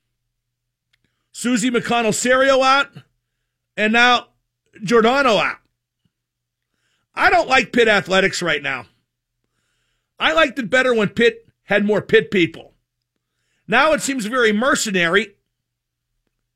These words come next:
and Pitt still doesn't win. I thought Giordano did a good job at Pitt. It, it's tough to get good baseball players to play college ball in Pittsburgh. Not a great baseball climate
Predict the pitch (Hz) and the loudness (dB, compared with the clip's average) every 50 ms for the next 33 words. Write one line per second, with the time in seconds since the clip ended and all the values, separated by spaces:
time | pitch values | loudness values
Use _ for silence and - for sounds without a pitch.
0 | _ - 226 247 233 - 277 285 240 - - - 311 330 311 294 254 214 165 208 | _ -4 -2 -2 0 0 0 0 0 -2 -2 -2 -2 0 2 2 2 2 0 -2
1 | - 175 151 127 - _ _ _ _ _ _ _ _ _ _ _ _ _ _ _ | -6 -8 -8 -8 -8 _ _ _ _ _ _ _ _ _ _ _ _ _ _ _
2 | _ _ _ _ _ _ _ _ _ _ _ _ _ _ - - _ _ _ - | _ _ _ _ _ _ _ _ _ _ _ _ _ _ -20 -20 _ _ _ -4
3 | 208 254 285 277 330 302 285 - 170 175 233 240 220 220 240 262 269 254 240 196 | -2 -2 0 2 2 2 2 0 -2 -2 0 2 2 2 2 2 2 0 0 -2
4 | 208 196 170 196 233 220 220 196 226 226 185 135 - 220 233 254 285 262 - 160 | -4 -8 -6 -2 0 0 0 0 0 -2 -2 -2 -2 -2 0 0 -2 -4 -6 -8
5 | - 165 170 208 220 214 160 - _ _ - 220 240 233 226 - - - - 330 | -6 -4 -2 -2 -2 -4 -10 -20 _ _ -8 -6 -6 -6 -6 -8 -6 -4 -2 -2
6 | 403 - - 311 269 269 285 277 - - 269 262 214 175 226 254 285 - - - | -2 -4 -8 -10 -6 -4 -6 -6 -4 -6 -6 -4 -2 0 0 0 -2 -2 -2 -2
7 | 220 190 - - 160 147 143 - - - - - - - _ _ _ _ _ _ | -2 -2 -2 -4 -6 -8 -8 -10 -16 -20 -20 -20 -20 -20 _ _ _ _ _ _
8 | _ _ _ _ _ _ _ _ - 214 - - 247 247 220 - - - 240 254 | _ _ _ _ _ _ _ _ -4 -4 -2 0 0 0 0 0 -2 0 0 0
9 | 262 277 240 175 165 254 247 254 247 240 180 - 262 311 - - - 180 170 175 | 0 -2 -4 -4 -2 -2 -2 0 -2 -2 -2 -2 -4 -4 -4 -8 -8 -6 -4 -2
10 | 214 254 277 254 214 165 151 233 254 277 220 143 - 240 247 269 233 - - - | -2 0 0 0 -2 0 0 -2 -2 -2 -4 -4 -2 -2 -2 -2 -4 -6 -6 -4
11 | 233 208 - - - - 240 277 294 269 208 190 - - | -2 -2 -4 -4 -6 -6 -4 -2 -2 -2 -2 -4 -6 -8